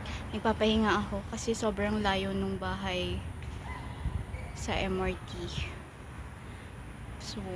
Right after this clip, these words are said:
yun. So, anyway, ganito yung mga H D B dito.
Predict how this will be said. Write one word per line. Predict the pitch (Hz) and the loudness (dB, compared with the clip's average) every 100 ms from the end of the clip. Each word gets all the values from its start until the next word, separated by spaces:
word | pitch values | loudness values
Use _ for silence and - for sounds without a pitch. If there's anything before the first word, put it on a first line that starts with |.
| 175 | -2
yun. | 180 180 - 202 - - - - | 0 0 -2 -4 -6 -8 -8 -4
So, | 208 | 0
anyway, | 208 208 208 | 2 2 2
ganito | 208 202 196 202 | 2 2 2 2
yung | 196 | 2
mga | 196 196 185 190 196 202 - - - - - - - - | 4 4 4 4 2 0 0 0 2 2 2 4 4 6
H | 202 202 - | 8 10 10
D | 208 214 | 10 10
B | 208 | 10
dito. | 208 - - - | 10 8 6 6